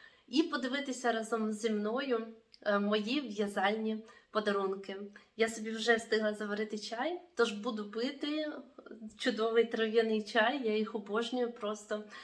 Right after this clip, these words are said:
і ділитися з вами враженнями, а також вже спойлер невеликими стартами з моєї в'язальної новинки.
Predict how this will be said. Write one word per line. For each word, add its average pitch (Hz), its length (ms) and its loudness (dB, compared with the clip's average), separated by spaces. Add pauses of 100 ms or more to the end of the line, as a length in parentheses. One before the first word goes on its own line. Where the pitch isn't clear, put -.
(240)
і 277 100 0
ділитися 247 540 4
з 208 100 -12
вами 220 460 2 (120)
враженнями, 208 920 2
а 208 80 0
також 220 680 2
вже 202 260 4
спойлер 214 680 2
невеликими 202 520 2
стартами 220 680 2 (400)
з 214 420 0 (240)
моєї 202 560 0
в'язальної 202 880 0 (200)
новинки. 190 520 0